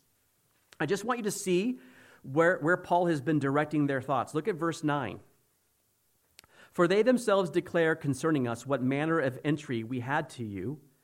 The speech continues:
and how you turned to God from idols to serve the living and true God, and to wait for his Son from heaven." Do you see that?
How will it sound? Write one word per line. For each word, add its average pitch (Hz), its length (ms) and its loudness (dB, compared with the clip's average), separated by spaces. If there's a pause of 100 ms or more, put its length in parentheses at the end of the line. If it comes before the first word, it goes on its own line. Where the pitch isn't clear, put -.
(240)
and 147 100 0
how 165 140 4
you 185 160 2
turned 185 420 0
to 254 240 0
God 120 460 0
from 208 320 4
idols 117 580 -4 (340)
to 233 160 0
serve 127 360 0
the 180 80 4
living 180 360 4
and 180 80 4
true 220 220 -4
God, 101 380 -4 (460)
and 156 520 2 (260)
to 190 240 -4
wait 180 380 0
for 170 340 0
his 156 240 -4
Son 131 560 0
from 131 420 -2
heaven." 117 800 -8
Do 101 60 -16
you 107 60 -12
see 185 160 -10
that? 117 320 -12